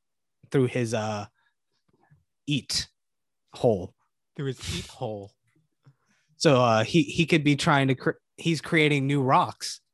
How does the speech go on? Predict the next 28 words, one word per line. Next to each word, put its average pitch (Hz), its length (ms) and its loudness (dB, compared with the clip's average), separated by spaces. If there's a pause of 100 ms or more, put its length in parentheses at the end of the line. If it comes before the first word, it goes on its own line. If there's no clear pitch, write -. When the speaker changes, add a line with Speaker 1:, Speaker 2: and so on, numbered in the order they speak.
(480)
Speaker 1:
to, 170 120 -4
like, 120 300 0
fill 139 260 0
up 131 140 -2
that, 127 200 -2 (100)
those 123 220 -4
holes. - 480 -6 (920)
Speaker 2:
Mm. 98 140 -20
Speaker 1:
And 131 320 0
from 135 180 2
there, 131 420 2 (460)
because 139 560 0 (180)
the, 139 320 -2 (220)
the 135 260 -2
Incredibles 151 520 0
family 120 560 -2 (340)
didn't 127 300 -2
do 147 160 2
much 117 400 -2 (320)
this - 240 -6
movie 120 260 0
in 117 140 -2
terms 120 380 -2
of 110 260 -2
the 127 240 -8
final 123 340 4
resolution, 117 800 2 (460)
Speaker 2:
Sure. 131 140 -20